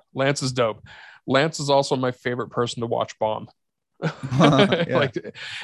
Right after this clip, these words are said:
Speaker 1: it's because he does kind of what Norm does, but, like, this is the thing with Lance. He's been doing comedy for a long time, and he's so comfortable with his own voice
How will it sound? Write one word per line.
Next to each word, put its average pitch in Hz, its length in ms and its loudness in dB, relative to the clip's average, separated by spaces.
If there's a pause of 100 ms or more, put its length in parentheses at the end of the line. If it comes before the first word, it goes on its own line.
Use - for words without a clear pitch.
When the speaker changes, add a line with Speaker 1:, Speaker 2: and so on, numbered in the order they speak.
(180)
Speaker 1:
it's 151 140 2
because 156 400 2
he 156 160 -4
does 143 300 2
kind 135 260 -2
of 123 80 -6
what 117 180 -2
Norm 117 300 -6
does, 147 300 0
but, 127 260 0
like, 123 220 -4
this 135 260 -6
is 165 60 -12
the 151 80 -10
thing 143 160 -2
with 120 100 -2
Lance. 113 420 -6
He's 123 440 -2 (160)
been 143 260 0
doing 156 240 2
comedy 127 300 -4
for 123 160 0
a - 20 0
long 120 240 -2
time, 110 320 -2 (580)
and 127 160 2
he's 127 260 0
so 151 260 2
comfortable 123 560 -2
with 113 120 -4
his 117 140 -10
own 117 220 -6
voice 110 460 -4